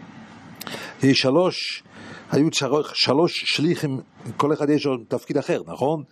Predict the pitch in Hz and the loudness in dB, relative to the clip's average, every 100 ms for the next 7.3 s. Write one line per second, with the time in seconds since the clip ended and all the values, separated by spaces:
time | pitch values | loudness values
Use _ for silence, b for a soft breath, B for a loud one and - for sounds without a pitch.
0 | B B B B - 123 160 147 139 120 | B B B B -4 -2 0 2 2 2
1 | 107 92 139 151 147 107 - 170 117 120 | 0 0 0 0 -2 -2 -2 -2 -2 -4
2 | 110 90 85 131 170 - B B - 123 | -2 -2 2 2 2 -4 B B 0 2
3 | 139 151 131 143 - 131 113 - - - | 2 2 0 -2 -2 -2 -2 -4 -18 -20
4 | - - - 127 127 110 - 120 120 117 | -20 -16 -4 0 0 0 2 4 6 4
5 | 113 117 180 175 - 120 87 - B B | 0 -2 -2 -2 0 0 -2 -6 B B
6 | B 113 123 117 139 143 135 117 123 110 | B -2 0 0 -2 0 0 0 2 0
7 | 90 85 123 | 0 0 0